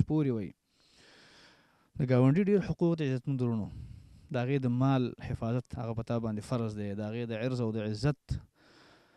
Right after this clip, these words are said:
حفاظت هغه په تا باندې فرض دی. بلکې د ګناه کبیره نه یو دا ده چې یو سړی د خپل ګاونډي د ښځې سره زنا وکړي. دا ډېره عظیمه ګناه ده. دا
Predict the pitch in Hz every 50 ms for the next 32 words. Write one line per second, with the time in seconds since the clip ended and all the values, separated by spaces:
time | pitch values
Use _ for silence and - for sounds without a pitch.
0 | _ _ - - 123 - 131 127 143 151 - 151 143 143 147 151 - - 147 147
1 | 147 143 135 131 120 - 180 185 175 143 123 117 107 98 98 - - _ _ _
2 | _ _ _ - - 147 135 156 175 180 - - 208 202 202 - - _ _ _
3 | _ _ _ _ _ _ _ _ _ _ _ _ _ _ _ 143 131 131 120 123
4 | 135 147 143 139 127 - 143 131 131 143 151 175 185 190 185 165 151 135 - -
5 | - - _ _ _ _ _ _ _ _ _ _ _ _ 226 160 131 143 147 143
6 | 147 165 180 185 165 135 110 104 98 - - - - - 127 120 - - 127 127
7 | 135 139 135 127 120 175 - _ _ _ _ _ _ _ _ _ _ _ _ _
8 | - 127 113 - - - 147 131 120 123 117 117 117 120 120 127 139 127 120 -
9 | - 131 120 110 - 120 110 107 107 110 110 113 110 101 95 92 - - - -
10 | - - - - _ _ _ _ _ _ _ _ - 185 175 156 143 147 151 151
11 | 147 139 139 120 123 127 139 180 214 202 170 147 143 143 160 185 208 196 156 123
12 | 107 104 - _ _ _ _ _ _ _ _ _ _ _ _ _ _ 135 139 139